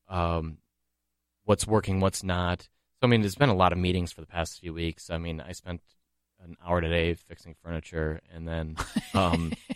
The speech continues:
Speaker 1: know, a little time kind of hanging out with the, the distillery crew, talking about some, um, new products or, you know, potential new products, I should say, because we oftentimes create things that we don't ever release. We'll kind of do, like, a little test run.
Speaker 2: Yep.
Speaker 1: Um,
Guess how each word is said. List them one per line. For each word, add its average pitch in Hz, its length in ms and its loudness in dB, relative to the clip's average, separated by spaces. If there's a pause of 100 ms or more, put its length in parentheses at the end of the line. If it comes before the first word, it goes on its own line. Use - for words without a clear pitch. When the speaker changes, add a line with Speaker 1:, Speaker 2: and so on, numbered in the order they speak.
(100)
Speaker 1:
know, 127 80 8
a 110 40 8
little 110 120 8
time 95 320 4
kind 95 200 2
of 87 100 -2
hanging 92 220 2
out 87 160 2
with 90 180 -6
the, 85 260 0
the 87 100 -6
distillery 87 400 -2
crew, 87 200 -6
talking 87 240 -4
about 85 120 -4
some, 82 280 -8 (600)
um, 85 260 2
new 90 140 2
products 82 540 -2
or, 80 280 -2 (320)
you 95 80 -20
know, 80 80 -12
potential 90 380 -8
new 87 100 0
products, 80 360 -4
I 76 40 -18
should - 180 -20
say, 82 200 -2
because 80 500 -8
we 90 240 -2
oftentimes 92 480 -4
create 87 400 -2
things 80 220 -14
that 80 100 -14
we 82 80 -8
don't 82 220 -8 (160)
ever 80 340 -12 (160)
release. 82 380 -14
We'll 78 100 -18
kind 82 180 -16
of 76 60 -16
do, 80 140 -12
like, 80 160 -10
a 82 40 -20
little 78 220 -8
test - 300 -20
run. 76 360 -12
Speaker 2:
Yep. 101 220 -2 (300)
Speaker 1:
Um, 85 380 2